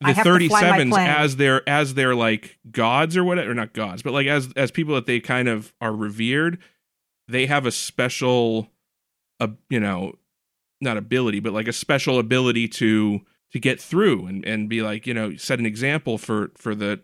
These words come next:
Speaker 1: the warring factions of the, uh, of the thirty-seven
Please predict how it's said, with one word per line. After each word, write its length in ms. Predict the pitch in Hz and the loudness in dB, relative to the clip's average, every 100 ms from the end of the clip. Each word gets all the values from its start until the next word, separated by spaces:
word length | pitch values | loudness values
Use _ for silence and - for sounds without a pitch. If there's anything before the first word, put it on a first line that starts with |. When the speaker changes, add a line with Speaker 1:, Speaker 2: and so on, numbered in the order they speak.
| _ | _
Speaker 1:
the 80 | 110 | -8
warring 420 | 107 117 113 107 | -2 0 0 -2
factions 800 | 117 139 135 - - 98 85 - - | -4 -2 -4 -4 -6 -6 -8 -12 -12
of 220 | 104 104 | -12 -10
the, 220 | 104 104 | -8 -8
uh, 260 | 101 98 104 - _ _ _ | -8 -10 -14 -18 _ _ _
of 140 | 117 110 | -10 -8
the 100 | 104 | -6
thirty-seven 920 | - 110 104 - 110 107 104 101 | -4 -2 -4 -4 -6 -4 -4 -4